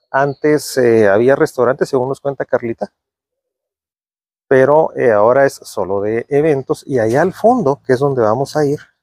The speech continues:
es donde está el área de, de la equitación y es donde está el área de los caballos. Por supuesto que esta área de La Potranca y el Cordelín, con D de dedo, ya se me quedó,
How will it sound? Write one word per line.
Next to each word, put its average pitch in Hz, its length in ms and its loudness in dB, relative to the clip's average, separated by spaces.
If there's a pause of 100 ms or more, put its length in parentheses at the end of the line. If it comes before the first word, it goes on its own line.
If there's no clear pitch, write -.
(100)
es 107 100 -20
donde 107 240 -4
está 104 460 -2
el 107 220 -2
área 98 440 0 (240)
de, 87 300 -4
de 90 120 -4
la 87 80 -2
equitación - 600 -4
y 110 80 0
es 98 60 0
donde 104 220 0
está 92 340 -2
el 110 180 -2
área 95 240 0
de 104 80 4
los 117 220 0
caballos. 233 680 0 (500)
Por 330 200 2
supuesto 202 480 2
que 131 260 4
esta 160 400 2
área 151 280 0 (260)
de 98 340 -10
La 92 140 -8
Potranca - 680 -6
y 185 220 0
el 95 160 -2
Cordelín, 117 1200 0
con 82 320 -8
D 92 320 -2 (180)
de 85 80 -6
dedo, 98 320 -2
ya 104 80 -4
se 104 100 -10
me 101 100 -6
quedó, 98 420 -4